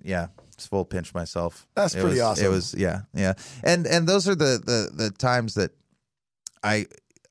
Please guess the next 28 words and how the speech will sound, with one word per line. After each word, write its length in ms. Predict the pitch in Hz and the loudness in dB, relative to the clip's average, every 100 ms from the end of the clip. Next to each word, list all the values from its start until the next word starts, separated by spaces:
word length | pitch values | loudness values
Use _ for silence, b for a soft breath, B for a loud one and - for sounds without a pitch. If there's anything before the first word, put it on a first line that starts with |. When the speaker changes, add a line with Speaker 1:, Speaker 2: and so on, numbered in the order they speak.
| _ | _
Speaker 1:
I, 220 | 98 110 - | -2 -2 0
I 100 | 104 | -2
make 240 | 113 131 | -2 -4
sure 240 | - 117 110 | -4 -2 -2
that 180 | 95 | -2
they're 140 | - 90 | -2 -2
not 400 | 92 95 101 - _ _ _ _ _ - | 0 2 2 -2 _ _ _ _ _ 0
overseen 680 | 101 90 - 98 98 98 98 | 0 0 -2 -2 0 0 -2
by 240 | - 90 | -2 0
my 240 | 90 90 87 - _ _ _ | 0 0 -4 -10 _ _ _
conscious 480 | - 104 92 101 - - | -4 -4 -4 -8 -10 -14
self, 440 | - 98 98 - | -2 0 0 -2
because 440 | 92 - 92 82 - B B B B B | -6 0 0 0 -6 B B B B B
I 100 | 104 | 4
always 260 | 107 104 | 4 2
gotta 220 | - 95 85 | 2 2 2
look 180 | 85 - | -2 -2
back 460 | 98 85 - - - - | 2 2 0 -10 -16 -4
and 140 | 92 | -2
be 120 | 90 | 2
like, 240 | 92 85 - _ _ _ _ | 2 2 -2 _ _ _ _
"Holy 320 | 135 120 92 | 2 4 2
fuck." 680 | 80 - - 139 - - - - b b b | 0 -8 0 2 2 -2 -12 -12 b b b
Speaker 2:
That's 220 | 135 123 | 0 0
pretty 220 | - 135 | -2 -2
cool. 320 | 113 110 87 - | 0 -2 -2 4
Speaker 1:
That 200 | 120 117 | 6 6
is 220 | 101 - | 4 0